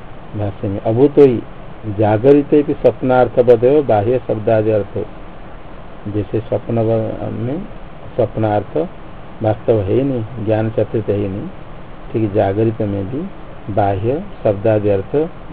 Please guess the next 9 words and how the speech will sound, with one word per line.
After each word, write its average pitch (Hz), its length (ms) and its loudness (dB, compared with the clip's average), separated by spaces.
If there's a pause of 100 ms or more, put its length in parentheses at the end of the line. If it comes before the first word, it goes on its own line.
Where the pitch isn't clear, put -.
(420)
ज्ञान 104 240 0
से 131 140 -2
अतिरिक्त 113 260 -4
है 101 60 -4
ही 110 140 -4
नहीं, - 1000 -8
यत 107 140 0
उक्त - 420 -2
हेतुत्वाच्च 104 800 0